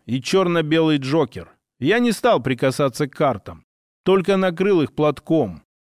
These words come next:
Через сутки мы с соседями устроили костер в лесу.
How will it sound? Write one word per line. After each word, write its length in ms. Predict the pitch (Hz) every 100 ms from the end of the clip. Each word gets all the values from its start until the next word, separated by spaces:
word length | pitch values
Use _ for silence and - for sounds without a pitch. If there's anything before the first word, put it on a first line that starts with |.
| _
Через 340 | - 175 220 202
сутки 380 | 254 247 - 175
мы 220 | 180 202
с 60 |
соседями 640 | - 185 165 214 190 165 156
устроили 600 | 151 - 175 185 160 131
костер 440 | 147 135 - 170
в 80 | 151
лесу. 520 | 156 151 - 165 117